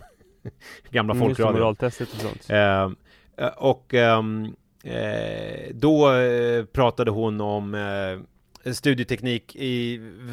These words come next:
Speaker 1: i hennes roll som då, eh, undervisande professor. Att det är,
Speaker 2: Mm.
Speaker 1: att det, hon upplever att det är lättare för folk att lära sig om de faktiskt läser i böcker och skriver ner och inte bara
Speaker 2: Just det.
Speaker 1: har, eh, liksom,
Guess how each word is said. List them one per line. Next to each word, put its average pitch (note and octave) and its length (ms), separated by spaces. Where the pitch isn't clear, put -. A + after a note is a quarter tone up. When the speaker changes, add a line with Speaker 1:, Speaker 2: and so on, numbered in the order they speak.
Speaker 1:
i B2+ 140
hennes A#2+ 260
roll A#2+ 160
som A#2+ 160
då, A2+ 180
eh, A2+ 220
undervisande A#2+ 680
professor. A2+ 460
Att A#2+ 200
det A#2 140
är, A2+ 160
Speaker 2:
Mm. C3 140
Speaker 1:
att - 220
det, B2+ 140
hon C3+ 260
upplever A#2 320
att - 80
det A#2 60
är - 20
lättare A#2 360
för G#2+ 100
folk G#2+ 260
att G#2+ 100
lära A#2+ 280
sig G#2 200
om A2+ 240
de G#2+ 120
faktiskt A2 380
läser A#2 220
i A#2+ 40
böcker B2 280
och G2+ 60
skriver A#2 280
ner G2 340
och A#2 140
inte A2 260
bara G2 360
Speaker 2:
Just C3 120
det. A2+ 100
Speaker 1:
har, G2 360
eh, F#2+ 220
liksom, G2+ 400